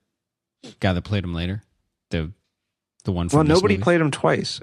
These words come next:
Speaker 2: except for the guy who played him before you ever saw him.
Speaker 1: No, I'm talking about the guy that, that was killed in this one with the knife, Henriksen.
Speaker 2: No, I don't think he was right as Blofeld either.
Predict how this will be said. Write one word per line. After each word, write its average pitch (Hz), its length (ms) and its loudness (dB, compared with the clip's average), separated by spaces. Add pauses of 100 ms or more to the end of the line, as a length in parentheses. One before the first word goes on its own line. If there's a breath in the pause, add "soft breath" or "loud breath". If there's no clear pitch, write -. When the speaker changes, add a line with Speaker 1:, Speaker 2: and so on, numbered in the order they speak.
Speaker 2:
except 117 320 0
for 120 140 2
the 110 80 2
guy 107 360 2
who 101 220 -4
played 104 320 -2
him 98 100 -4
before 95 300 -4
you 92 120 -2
ever 78 140 -6
saw 123 380 0
him. - 220 -16 (160)
Speaker 1:
No, 131 80 4
I'm 113 80 2
talking 123 240 0
about 104 220 2
the 104 60 -2
guy 104 260 2
that, 92 200 0
that 80 160 -4
was 87 160 -4
killed 110 320 2
in 92 120 0
this 95 180 -2
one 92 100 -6
with 85 140 -6
the 82 80 -6
knife, 85 400 -2 (480)
Henriksen. 92 420 -4 (2500)
Speaker 2:
No, 120 220 -6
I 123 100 -2
don't 139 160 -6
think 135 140 -6
he 139 80 -2
was 127 160 0
right 82 160 -4
as - 100 -12
Blofeld - 460 -8
either. - 280 -10